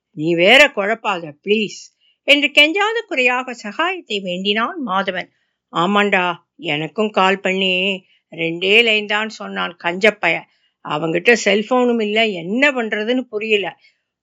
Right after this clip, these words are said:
போலீஸ்னா கூட பரவாயில்லடா, எஃப் பி ஐ தேடுற அளவு எப்படி என்னடா பண்ணோம்? நம்ம என்ன தீவிரவாதியா? எங்க குடும்ப போலீஸ் ஸ்டேஷன் வாசல கூட மிதிச்சதில்லடா." மாதவன் கற்பனை குதிரை speed எடுக்க அதை அடக்கினான்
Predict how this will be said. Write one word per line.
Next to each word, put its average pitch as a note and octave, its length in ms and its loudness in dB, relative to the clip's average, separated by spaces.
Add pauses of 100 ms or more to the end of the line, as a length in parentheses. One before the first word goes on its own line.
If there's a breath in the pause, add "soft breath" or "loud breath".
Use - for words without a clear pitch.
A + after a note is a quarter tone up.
(320)
போலீஸ்னா C#4 680 2
கூட C#4 200 -2
பரவாயில்லடா, A#3+ 720 0 (360)
எஃப் E3+ 260 -6
பி D#4+ 160 6
ஐ C#4 220 6
தேடுற A3 300 2
அளவு B3 280 0
எப்படி F#3 320 -4
என்னடா A#3+ 480 2
பண்ணோம்? F#3 360 -4 (440)
நம்ம D#3+ 300 -6
என்ன G3 200 0
தீவிரவாதியா? A#3+ 880 -2 (400)
எங்க F3+ 300 -6
குடும்ப C#4+ 380 2
போலீஸ் C#4 380 2
ஸ்டேஷன் A#3+ 400 0
வாசல C4+ 540 0
கூட D4 240 -2
மிதிச்சதில்லடா." G#3+ 840 -2 (500)
மாதவன் G4 440 6
கற்பனை F4 440 0
குதிரை C#4 300 -2
speed D4 340 2
எடுக்க G#3+ 340 0
அதை G3+ 320 -2
அடக்கினான் A3+ 580 -2